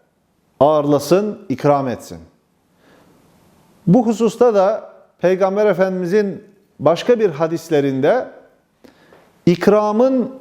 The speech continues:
üç gün olduğu bildiriliyor. Yani üç gün ikram etmekten söz ediliyor.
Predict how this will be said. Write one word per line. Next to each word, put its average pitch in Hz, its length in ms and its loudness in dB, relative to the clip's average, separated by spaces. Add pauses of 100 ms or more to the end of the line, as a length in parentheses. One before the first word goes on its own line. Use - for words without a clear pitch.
(760)
üç 240 280 0
gün 180 580 -2
olduğu 113 600 -2 (1200)
bildiriliyor. 113 920 0
Yani 160 240 2
üç 208 340 -2
gün 208 280 0
ikram 160 460 0
etmekten 127 1040 -6
söz 120 280 -2
ediliyor. 180 480 0